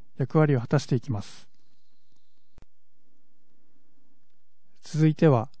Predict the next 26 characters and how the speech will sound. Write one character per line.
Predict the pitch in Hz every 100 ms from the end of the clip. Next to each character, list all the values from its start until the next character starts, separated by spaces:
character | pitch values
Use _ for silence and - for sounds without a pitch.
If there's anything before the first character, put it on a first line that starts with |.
| -
議 | - 135
会 | 151
情 | 147 156
報。 | 135 113 104 - - - - - - - - - - - - - - -
議 | 143
会 | 151 143
報 | 156 151
告。 | 123 - 110 - - - - - - - 147
令 | 143
和 | 147
二 | 156
年 | 143 113 113 - -
第 | 147 131
一 | -
回 | 135 113 113 -
組 | - 139 135
合 | 135
議 | 143
会 | 123 104 - -
定 | - 139
例 | 147 151
会 | 143
に | 117
つ | 107 120
い |
て。 | 110 107